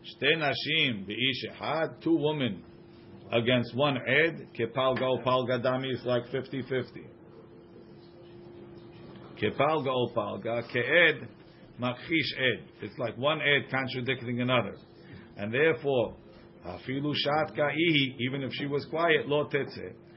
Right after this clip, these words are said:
הואיל ונישאת כדעולה. דראשון נאמן כשניים. The one is believed like two. והנח כולו, all of the rest of them, כעד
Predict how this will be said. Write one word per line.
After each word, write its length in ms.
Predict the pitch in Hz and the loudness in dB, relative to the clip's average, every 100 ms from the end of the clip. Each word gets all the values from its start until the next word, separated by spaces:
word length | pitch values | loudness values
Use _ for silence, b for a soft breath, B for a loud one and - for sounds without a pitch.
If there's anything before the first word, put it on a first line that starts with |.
| B - - | B -14 -10
הואיל 220 | 113 135 | -4 0
ונישאת 800 | 127 135 143 139 - 175 156 - - | 0 0 -2 -4 0 2 2 0 -8
כדעולה. 580 | 151 151 160 165 156 - - B B B | -6 -2 -2 -2 -4 -10 -18 B B B
דראשון 640 | 113 117 117 - 160 160 | -2 0 0 0 -2 0
נאמן 480 | 143 131 127 139 143 127 | 0 2 2 0 -2 -2
כשניים. 540 | 120 - 113 95 82 - - B B B B 110 | -4 -4 -4 -6 -8 -16 -20 B B B B -8
The 100 | 107 | -2
one 280 | 131 156 139 | 0 0 0
is 120 | 107 | -2
believed 380 | 117 120 131 104 | 0 0 0 -2
like 300 | 110 101 - | -4 -4 -6
two. 260 | 151 175 127 - B B B - | -4 -4 -6 -16 B B B -10
והנח 520 | 95 139 156 139 - | -4 -2 0 -2 2
כולו, 400 | 180 170 139 127 | 4 4 2 -4
all 220 | 131 147 147 | 0 0 0
of 80 | |
the 80 | 127 | 0
rest 300 | 139 143 - | 2 2 0
of 60 | 135 | 2
them, 320 | 131 110 104 | 2 2 0
כעד 320 | 135 131 123 | 2 4 4